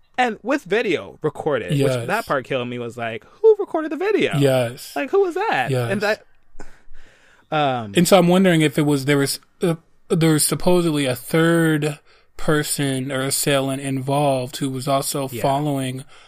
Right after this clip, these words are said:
Speaker 2: Ahmaud during his jog, um, and harassing him. So, and that might be the person who recorded the video. We don't know just yet.
Speaker 1: Because you, uh, you probably know, s-, I mean, I'm, I'm le-, before I go into it, like, I'm probably leaving out some of the details 'cause honestly,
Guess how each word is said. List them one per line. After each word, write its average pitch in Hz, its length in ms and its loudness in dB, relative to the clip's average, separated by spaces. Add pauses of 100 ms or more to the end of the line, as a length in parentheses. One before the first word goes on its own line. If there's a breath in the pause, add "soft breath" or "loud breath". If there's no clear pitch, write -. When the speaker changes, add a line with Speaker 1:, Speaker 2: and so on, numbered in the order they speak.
(160 soft breath)
Speaker 2:
Ahmaud 131 580 0
during 139 300 -2
his 127 220 -4
jog, 131 680 -2 (400 loud breath)
um, 131 400 0
and 135 160 -2
harassing 131 580 -2
him. 143 380 -16 (240)
So, 131 440 0
and 135 160 0
that 151 180 4
might 156 160 2
be 143 80 -2
the 139 60 -4
person 139 320 -4
who 127 60 -4
recorded 131 320 -4
the 123 60 -6
video. 135 340 0
We 127 100 -2
don't 131 240 -4
know 127 160 -6
just - 260 -12
yet. - 260 -14 (200)
Speaker 1:
Because 185 280 2
you, 226 200 -2 (100)
uh, 170 60 0
you 196 140 0
probably 220 240 2
know, 147 160 0
s-, - 180 -4
I 135 160 0
mean, 131 280 -6 (300)
I'm, 143 280 -2
I'm 156 160 0
le-, 170 260 -4
before 175 220 -2
I 170 80 0
go 143 100 0
into 120 220 -4
it, 113 40 -4
like, 113 220 -4
I'm 127 240 -4
probably 123 220 -2
leaving 113 240 -8
out 110 100 -8
some 120 120 -6
of - 20 -8
the 110 60 -10
details 113 260 -10
'cause 110 200 -10
honestly, 127 300 -8